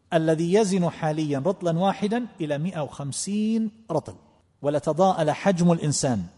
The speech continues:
حتى صار في حجم السنجاب، صغير بهذا الحجم، ولتعذرت الحياة وتعطل العقل. الإنسان إذا كان بهذا الحجم فماذا عسى أن يكون له من العقل؟ وهكذا لو أن هذه الأرض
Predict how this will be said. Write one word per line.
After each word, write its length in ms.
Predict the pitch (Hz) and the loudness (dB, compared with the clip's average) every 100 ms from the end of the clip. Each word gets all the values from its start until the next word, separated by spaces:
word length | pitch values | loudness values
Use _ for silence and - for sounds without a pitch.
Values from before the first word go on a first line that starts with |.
| _ _ | _ _
حتى 500 | - 165 - - 131 | -6 -6 -6 -4 -2
صار 400 | 117 170 156 131 | -2 -2 0 -2
في 140 | - 127 | -4 -2
حجم 280 | 165 139 | -2 0
السنجاب، 480 | 135 - 127 117 107 - - _ | -2 -2 -2 -4 -6 -10 -18 _
صغير 280 | - 127 110 - _ | -12 -12 -14 -20 _
بهذا 160 | 131 135 | -6 -6
الحجم، 260 | - 95 90 _ _ _ - | -6 -14 -20 _ _ _ -6
ولتعذرت 640 | 135 - 156 147 135 120 | -4 0 -2 0 -2 -2
الحياة 420 | 113 - 120 120 - - - _ _ _ | -6 -4 -4 -4 -6 -16 -20 _ _ _
وتعطل 640 | 139 - 131 175 - 175 147 | -6 -2 0 0 2 2 4
العقل. 460 | 135 165 - 165 - - - _ _ _ | 6 4 4 0 -2 -20 -20 _ _ _
الإنسان 360 | 123 127 - 160 | -8 -4 -2 0
إذا 140 | 131 | 0
كان 200 | 127 151 | -2 -2
بهذا 240 | 131 131 131 | 0 0 0
الحجم 460 | - 147 151 147 - | 0 0 0 -2 -6
فماذا 320 | 143 147 170 147 | -4 0 2 2
عسى 300 | 147 - 120 | 2 0 -2
أن 100 | 120 | -4
يكون 280 | 113 143 | -4 -2
له 260 | 123 117 123 | 0 -2 -2
من 220 | 117 117 143 _ - | -2 -4 -8 _ -8
العقل؟ 360 | 117 143 117 - _ _ _ _ _ | -6 -6 -8 -20 _ _ _ _ _
وهكذا 540 | 151 175 208 185 156 | 4 4 4 4 4
لو 120 | 143 | 4
أن 240 | 135 165 143 | 4 2 2
هذه 320 | 135 151 127 | 2 0 0
الأرض 320 | 127 165 180 | 0 2 2